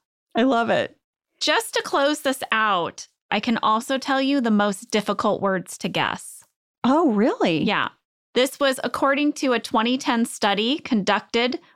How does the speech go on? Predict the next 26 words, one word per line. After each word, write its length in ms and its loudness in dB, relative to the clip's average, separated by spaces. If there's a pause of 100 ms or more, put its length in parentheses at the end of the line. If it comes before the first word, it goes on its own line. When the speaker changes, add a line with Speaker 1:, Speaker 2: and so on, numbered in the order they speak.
Speaker 2:
by 180 2
John 560 2
McLoone 640 0 (240)
for 160 2
Wolfram 600 2 (160)
Research. 760 -2 (180)
Speaker 1:
Ooh. 460 2 (140)
Speaker 2:
Why 320 2
Wolfram 520 0
Research 760 -2
decided 640 -2 (280)
to 160 -2
conduct 460 -2
the 80 -2
survey, 580 0
I 200 0
don't 240 -2
know. 440 0
Speaker 1:
I 140 0
don't 160 0
know, 160 2
but 160 0
I 80 2
appreciate 720 -2
it. 220 -2 (320)
Speaker 2:
But 520 -2